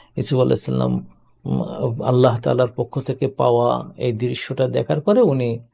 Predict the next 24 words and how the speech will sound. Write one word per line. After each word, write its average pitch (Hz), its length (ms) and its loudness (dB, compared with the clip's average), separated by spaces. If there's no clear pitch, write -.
দৌড়ানো 127 520 2
শুরু 107 260 -6
করছেন। 135 420 -8
দৌড়ানো 165 400 2
শুরু 160 280 -4
করলে 165 320 0
সাথে - 520 0
সাথে 208 480 -2
মহিলাটাও 143 920 0
দৌড়ানো 120 560 0
শুরু 101 240 -10
করছে। - 400 -16
এই 131 180 2
দুটোকে 135 520 2
দৌড়ানোকে 151 640 2
আল্লাহ 135 200 2
তাআলা 123 240 0
বলছেন 127 280 -2
ওয়াস্তাবাকা 131 800 2
আল 113 240 -6
বাব, 107 460 -10
তারা 127 180 -8
দুইজনে 147 960 -2
ইস্তেবাক 147 640 2